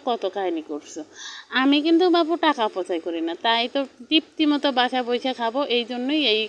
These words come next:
খাবারটা, আহ, তোমাদের সাথে শেয়ার করতেছি। ঢাকাতে আজ অনেক গরম পড়েছে, তারপরে রয়েছিলাম রোজা। রোজা থেকে ভাবছি, "কি খাবো, কি খাবো?" আর সকালবেলার অনেকগুলি ভাত বেঁচে যায়, আমি আবার বাপু ভাতটা তো নষ্ট করি না, তাই ভাবলাম কি,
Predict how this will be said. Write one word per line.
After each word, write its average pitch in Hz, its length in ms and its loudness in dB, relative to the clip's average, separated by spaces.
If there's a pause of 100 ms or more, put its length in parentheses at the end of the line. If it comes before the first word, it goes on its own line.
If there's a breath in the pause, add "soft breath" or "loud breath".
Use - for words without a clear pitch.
খাবারটা, 208 460 0 (680 soft breath)
আহ, 214 280 2
তোমাদের 214 320 0
সাথে 254 260 -4
শেয়ার 262 280 0
করতেছি। 165 540 -8 (400 loud breath)
ঢাকাতে 294 380 4
আজ 339 180 4
অনেক 226 480 4
গরম 170 320 0
পড়েছে, 165 460 -4
তারপরে 220 400 2
রয়েছিলাম 277 520 0
রোজা। 175 360 0
রোজা 240 280 -2
থেকে 294 240 0
ভাবছি, 240 420 -2
"কি 294 340 0
খাবো, 233 240 -4
কি 214 200 -8
খাবো?" 165 300 -4 (500 loud breath)
আর 226 120 -6
সকালবেলার 285 640 4
অনেকগুলি 262 400 0
ভাত 233 280 0
বেঁচে 185 280 -2
যায়, 165 200 0
আমি 214 240 -2
আবার 285 260 0
বাপু 320 500 2
ভাতটা 233 380 -2
তো 240 160 -4
নষ্ট 214 320 -2
করি 175 260 0
না, 151 180 -4
তাই 226 220 -2
ভাবলাম 247 440 -2
কি, 214 280 -6